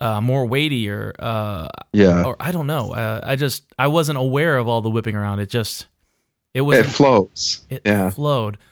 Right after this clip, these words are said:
Speaker 1: So
Speaker 2: I
Speaker 1: I'm
Speaker 2: think,
Speaker 1: gonna
Speaker 2: I think thematically it's, it's a tight one too, because ev-, it's all ultimately about, you know, very political decisions. Even the scene with Tywin and Jaime, it's, it's all about, like,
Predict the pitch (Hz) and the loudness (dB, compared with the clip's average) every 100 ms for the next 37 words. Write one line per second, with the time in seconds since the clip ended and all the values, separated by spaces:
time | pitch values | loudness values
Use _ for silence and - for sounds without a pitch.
0 | _ _ _ _ _ - 226 233 277 269 | _ _ _ _ _ -2 2 4 4 4
1 | 165 208 - 160 139 139 139 127 104 95 | 0 0 -4 -2 2 4 6 6 6 4
2 | - 107 - 98 - 98 101 92 90 127 | 2 0 2 0 2 2 2 0 4 4
3 | 92 92 101 - 107 - 107 - 110 110 | 6 2 2 2 4 4 2 2 2 4
4 | - 120 120 107 92 82 98 104 - _ | 4 2 2 0 2 0 0 -2 -6 _
5 | _ - 104 92 104 101 95 92 90 92 | _ 0 2 4 6 4 4 4 4 6
6 | 90 85 90 - 90 90 98 - 113 107 | 4 2 4 4 4 4 4 6 8 8
7 | 95 101 101 98 95 - _ _ _ _ | 6 6 8 8 6 2 _ _ _ _
8 | _ _ - 127 110 98 98 95 101 98 | _ _ 2 4 6 6 4 4 4 4
9 | - - - - 98 - 104 - 113 107 | 0 -6 -6 -2 0 2 0 4 6 6
10 | 92 95 - 95 87 87 - - | 6 4 2 0 -2 -4 -12 -18